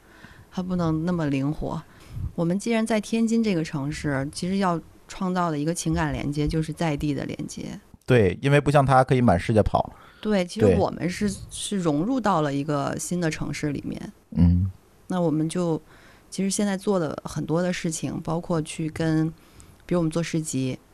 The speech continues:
Speaker 1: 我们跟在地的新的商业品牌合作，然后我们做艺术展，我们跟在地的，你像今年这个毕业的学生，他们也是因为疫情毕业展大家没法去看，那我们就把他们的作品请出来嘛。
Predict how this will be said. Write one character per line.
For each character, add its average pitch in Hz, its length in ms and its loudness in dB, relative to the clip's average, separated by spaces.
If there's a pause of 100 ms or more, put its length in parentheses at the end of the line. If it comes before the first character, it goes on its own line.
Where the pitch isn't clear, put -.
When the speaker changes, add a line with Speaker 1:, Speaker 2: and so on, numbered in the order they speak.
(120)
Speaker 1:
我 175 100 -6
们 160 100 -2
跟 170 180 -2
在 175 200 0
地 165 180 -2
的 156 120 0
新 170 200 -4
的 170 80 -2
商 175 180 -2
业 175 80 -2
品 147 180 -4
牌 135 140 -8
合 151 220 -4
作， - 320 -4 (400)
然 160 120 -2
后 170 80 0
我 175 80 0
们 156 200 0
做 190 140 -2
艺 196 120 2
术 196 160 -2
展， - 300 -6
我 156 100 -6
们 160 260 0
跟 170 220 -2
在 165 180 -2
地 156 220 -2
的， 143 180 -4 (360)
你 156 100 -12
像 165 200 0
今 165 200 -2
年 143 260 0
这 156 160 -4
个 135 360 -4
毕 156 120 -2
业 147 140 0
的 - 300 -8 (180)
学 - 220 -4
生， 147 280 -2 (480)
他 - 140 -10
们 170 180 0
也 143 140 -2
是 165 180 -4
因 165 120 2
为 170 60 0
疫 165 140 -2
情 147 320 -6
毕 165 140 -4
业 160 80 0
展 - 220 -6
大 147 100 -8
家 151 80 -6
没 147 140 -4
法 151 180 -8
去 - 160 -8
看， - 300 -8 (360)
那 175 160 0
我 160 60 0
们 - 180 -4
就 151 300 -2 (160)
把 131 100 -6
他 170 120 -2
们 180 80 0
的 175 80 -2
作 175 120 -2
品 151 160 -2
请 147 240 -4
出 151 180 -8
来 - 200 -6
嘛。 - 140 -12